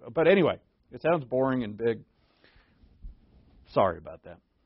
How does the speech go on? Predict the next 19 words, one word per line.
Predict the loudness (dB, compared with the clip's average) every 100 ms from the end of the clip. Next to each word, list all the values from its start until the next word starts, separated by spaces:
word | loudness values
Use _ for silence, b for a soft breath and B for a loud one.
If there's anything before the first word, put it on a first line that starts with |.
| _ _ _ _ _ _ _ _ _ _ _ -4
Can | 2 4
you | 10
have | 10 10
war | 6 8 10 8
in | 6
your | 2 0
members | 0 0 4 4 2 -4 _ -4
and | -4 -4
peace | -2 -2 -2
in | -4
your | 0 2
heart? | 6 8 8 4 _ _
No. | -2 6 10 10 10 0 _ _ _ _ _ _ _ _ -4
War | 0 2
and | 0
peace | -4 -6 -4
don't | -4 0
go | 0
together. | 0 0 2 0